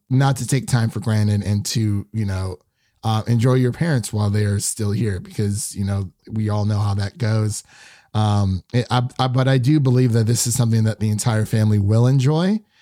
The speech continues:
Um, but like I said before, I wish the themes were digging a little bit deeper within grief, grief and loss.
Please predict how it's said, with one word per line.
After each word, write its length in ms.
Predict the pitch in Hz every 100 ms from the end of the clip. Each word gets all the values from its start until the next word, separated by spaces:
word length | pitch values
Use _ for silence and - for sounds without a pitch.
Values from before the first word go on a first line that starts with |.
| _ _ _
Um, 600 | 120 117 110 110 107 107 - _ _
but 140 | 123
like 180 | 117 117
I 60 | 120
said 180 | - 110
before, 340 | 107 - 117
I 40 |
wish 400 | 113 113 - - - -
the 140 | 120
themes 480 | - 143 135 139 117
were 180 | 127 - _ _
digging 220 | - 151
a 60 | 135
little 200 | 143 147
bit 160 | 139 -
deeper 280 | 139 131
within 400 | 123 120 123 123 123
grief, 340 | - 131 127 127 _
grief 360 | - 135 131 127
and 160 | 113 107
loss. 580 | 113 117 117 113 -